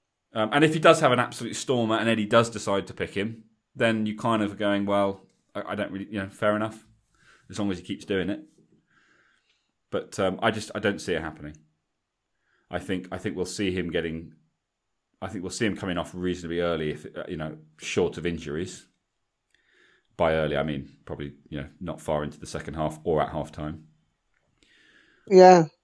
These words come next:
Speaker 1: Um, but yeah, I, yeah, I, I'm looking, I'm really looking forward to this tour. I think England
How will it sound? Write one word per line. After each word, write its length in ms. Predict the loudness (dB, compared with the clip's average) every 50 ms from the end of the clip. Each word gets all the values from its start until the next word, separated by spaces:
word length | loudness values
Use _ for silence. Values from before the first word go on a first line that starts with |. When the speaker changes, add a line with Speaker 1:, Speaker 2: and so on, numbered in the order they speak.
| _ _ -4
Speaker 1:
Um, 800 | -2 0 0 0 0 0 0 0 -2 -2 -4 -6 -8 -10 -12 -16 _ _ _ _ _ _ _ _ _ _ _ _ _ _ _ _ _ _ _ _ _ _ _ _ _ _ _
but 280 | -2 0 0 -2 -2 0
yeah, 300 | 4 4 6 4 4 2
I, 80 | -2 -2
yeah, 380 | -4 -4 -6 -4 -2 -2 0 0
I, 220 | 0 0 0 2 2
I'm 80 | 2 2
looking, 240 | 2 2 2 4
I'm 140 | 4 6 8
really 160 | 10 10 10
looking 260 | 10 8 6 6 2 2
forward 260 | 4 6 6 6 4
to 60 | 4
this 160 | 0 -2 -2 -2
tour. 340 | 0 2 2 2 0 -2 -6
I 60 | -8
think 360 | -6 -4 -4 -4 -4 -6 -10 -6
England 520 | -4 -2 0 2 2 2 0 -2 -2 -6